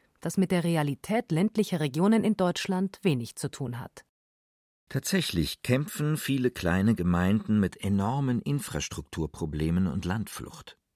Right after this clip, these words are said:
Speaker 2: Menschen wandern weiter ab vom Land in die Städte. Schulen, Dorfläden, Wirtshäuser machen dicht, die Gesundheitsversorgung verschlechtert sich. Die Jungen ziehen weg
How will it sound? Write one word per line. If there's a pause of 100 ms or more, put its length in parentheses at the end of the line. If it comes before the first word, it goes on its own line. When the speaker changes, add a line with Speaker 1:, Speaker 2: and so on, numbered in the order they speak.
(460)
Speaker 2:
Menschen
wandern
weiter
ab
vom
Land
in
die
Städte. (580)
Schulen,
Dorfläden, (320)
Wirtshäuser
machen
dicht, (440)
die
Gesundheitsversorgung
verschlechtert
sich. (640)
Die
Jungen
ziehen
weg